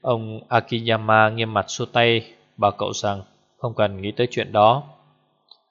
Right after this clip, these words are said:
"Từ giờ trở đi, cháu phải cẩn thận hơn nhé. Trên đời này vẫn có những kẻ mong chờ người khác gặp tai họa. Đáng tiếc là như vậy." "Cháu sẽ nhớ ạ," Yuta mỉm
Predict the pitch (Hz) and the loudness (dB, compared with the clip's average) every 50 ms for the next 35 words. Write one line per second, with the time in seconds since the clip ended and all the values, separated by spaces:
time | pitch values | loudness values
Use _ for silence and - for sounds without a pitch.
0 | _ _ _ _ _ _ _ _ - - 120 110 120 110 104 - 107 95 101 113 | _ _ _ _ _ _ _ _ -2 -2 2 4 4 4 4 4 0 2 4 6
1 | 120 127 127 123 120 - - _ _ - - 107 110 113 131 131 120 113 - 107 | 6 6 6 4 -2 -10 -20 _ _ -4 0 2 2 2 2 0 -4 -4 -4 -4
2 | 98 - 113 110 113 110 120 120 120 123 127 135 139 147 143 - - - _ _ | -4 0 0 0 0 0 -4 -4 -2 2 4 4 4 4 2 -2 -12 -20 _ _
3 | _ _ _ _ _ _ _ _ _ - - 127 113 113 104 101 101 98 101 101 | _ _ _ _ _ _ _ _ _ 0 0 2 4 4 2 4 4 4 4 2
4 | 98 98 - _ _ _ - - 117 123 123 - 123 127 131 131 - 107 98 95 | 2 -2 -6 _ _ _ -6 -4 -4 -4 -2 -2 -2 -2 -2 0 2 2 2 2
5 | 104 110 117 - - 117 107 101 98 95 90 - - 131 131 - - 117 110 104 | -2 -4 -4 -4 0 0 0 0 -2 -6 -6 0 2 2 2 2 -2 -10 -6 -6
6 | 98 - - 117 113 113 113 104 104 101 - - - _ _ _ _ _ _ _ | -6 -4 -2 -2 -2 0 4 4 4 4 2 -2 -14 _ _ _ _ _ _ _
7 | - 113 107 110 - - 131 131 127 - 123 113 101 90 98 107 107 113 107 104 | -4 -4 -4 -2 0 0 0 0 -2 -4 -6 -6 -6 -6 -6 -4 2 4 4 4
8 | 92 - - _ _ _ _ _ _ _ _ _ _ _ _ _ _ _ _ _ | 4 2 -6 _ _ _ _ _ _ _ _ _ _ _ _ _ _ _ _ _
9 | _ _ _ _ _ _ _ - 110 110 113 120 135 143 147 143 139 135 - 131 | _ _ _ _ _ _ _ 0 2 4 4 4 4 2 0 -2 -4 -4 -2 -2
10 | 131 131 127 123 127 143 151 135 120 113 - - - _ _ _ _ _ - - | 0 2 2 2 4 6 6 6 4 4 2 -4 -14 _ _ _ _ _ -6 -6
11 | 120 113 - 113 113 110 110 110 107 98 | -4 0 2 2 2 2 0 -2 -4 -10